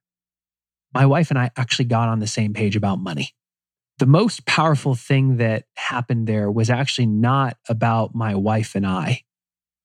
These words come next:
and our relationship to our dollars. It was about how I perceived Jay,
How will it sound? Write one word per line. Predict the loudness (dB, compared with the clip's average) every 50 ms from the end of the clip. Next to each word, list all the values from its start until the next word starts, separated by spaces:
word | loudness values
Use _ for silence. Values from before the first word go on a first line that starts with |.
| _ -2
and | 0 0
our | 2 0 0
relationship | 0 0 0 0 0 0 2 0 0 0 0 -2 -4
to | -2 -2 -2
our | -2 -2
dollars. | -6 -6 -6 -4 -4 -4 -2 -2 -2 -2 -2 -4 -8 _ _ _ _ _ _ _ _ _ _ _ _ _ _ _ _ _ _ _ _ _ _ _ _ _ _ _ 0
It | 4 4
was | 6 4 4 2 0
about | -2 -2 -2 -4 -4
how | -6 -6 -2 -2 0 0
I | 0 -2
perceived | -4 -4 -6 -6 -4 -4 -2 -2 -2 -2 -2 -4
Jay, | -4 -4 -4 -4 -8 -10 -10